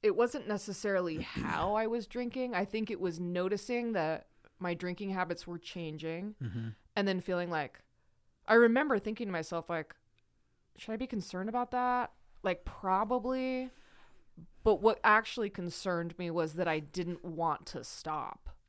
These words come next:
Speaker 2: Okay.
Speaker 1: And that I didn't feel like, or that, like, if I tried to take a day off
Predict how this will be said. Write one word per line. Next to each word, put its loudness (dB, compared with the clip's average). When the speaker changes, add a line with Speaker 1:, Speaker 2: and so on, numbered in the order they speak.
Speaker 2:
Okay. -8
Speaker 1:
And -2
that 4
I 6
didn't -4
feel 0
like, -2
or 4
that, 4
like, -2
if -2
I 4
tried -4
to -6
take -6
a -6
day -4
off -4